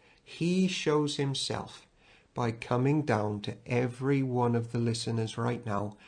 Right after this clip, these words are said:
youngest to the oldest, to join us in our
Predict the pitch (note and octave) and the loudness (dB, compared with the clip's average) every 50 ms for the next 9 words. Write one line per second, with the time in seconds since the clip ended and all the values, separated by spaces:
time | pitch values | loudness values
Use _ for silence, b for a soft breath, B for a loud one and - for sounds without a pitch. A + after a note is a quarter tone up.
0 | b b b - A#2 A2+ A#2 A#2+ A#2+ A#2 B2 B2+ B2 - - - - - C#3+ C#3+ | b b b -2 0 2 2 2 2 2 0 0 0 -4 -8 -10 -4 0 2 4
1 | C#3+ C#3 C#3 C#3+ C#3+ - - A2 G#2+ G#2+ A2 - G#2 G2+ - - - - - - | 4 4 2 2 0 0 2 0 0 0 0 -2 -2 -4 -4 -8 -10 -10 -4 -2
2 | C3+ C3 A#2+ - - D3+ D3+ D3 D3 D3 C#3+ C#3 - - G#2+ G2 - - - - | -2 -2 -2 -2 2 4 4 6 6 4 2 0 -2 -4 -6 -8 -8 -8 -8 -10
3 | - - - - B2 B2+ B2+ B2 B2+ B2+ B2+ b b b b b b b b - | -10 -8 -4 0 0 2 2 2 0 -4 -6 b b b b b b b b -2
4 | A#2 A2+ A2+ A2+ A2 G2+ G#2 | 0 2 4 4 4 2 0